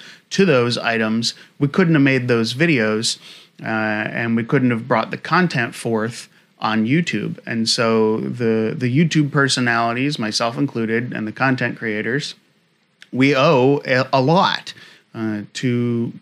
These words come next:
museum collections and curators who understand what we're trying to do. Because again, that's,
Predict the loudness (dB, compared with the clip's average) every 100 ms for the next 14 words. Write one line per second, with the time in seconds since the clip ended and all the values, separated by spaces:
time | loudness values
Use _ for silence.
0 | -4 -2 0 0 0 0 -2 -2 -2 -2
1 | -2 -2 -2 0 2 2 0 0 0 2
2 | 2 2 0 2 2 2 0 -2 -2 -2
3 | -2 -2 -2 -2 0 0 0 -4 -4 0
4 | 2 2 0 -12 -8 -4 -2 -2